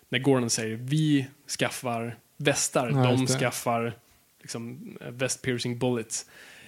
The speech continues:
Speaker 1: Eh, vi kör semi-automatic, they buy automatic." Och det är det den här filmen, det handlar hela tiden om eskalering. Det är eskalering av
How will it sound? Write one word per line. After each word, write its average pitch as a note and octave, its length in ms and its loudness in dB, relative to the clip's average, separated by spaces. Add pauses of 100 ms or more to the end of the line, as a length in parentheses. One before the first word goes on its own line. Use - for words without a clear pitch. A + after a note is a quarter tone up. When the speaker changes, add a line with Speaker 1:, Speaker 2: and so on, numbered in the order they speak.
(160)
Speaker 1:
Eh, B2 100 -10
vi B2 480 0
kör A2+ 440 0
semi-automatic, A2 880 0
they A#2 260 -4 (240)
buy A2+ 340 -2 (340)
automatic." G2+ 720 -2 (320)
Och C#3 200 -8
det E3 60 2
är D3 40 2
det D#3+ 280 6
den A#2 160 0
här A#2+ 140 -2
filmen, B2+ 260 -8
det C#3 60 -4
handlar D3 200 2 (160)
hela D3 220 4
tiden B2+ 280 0
om A#2 120 -4 (360)
eskalering. C#3 840 2 (540)
Det - 180 -8 (160)
är D3+ 220 0
eskalering D#3 720 4
av A#2+ 360 -4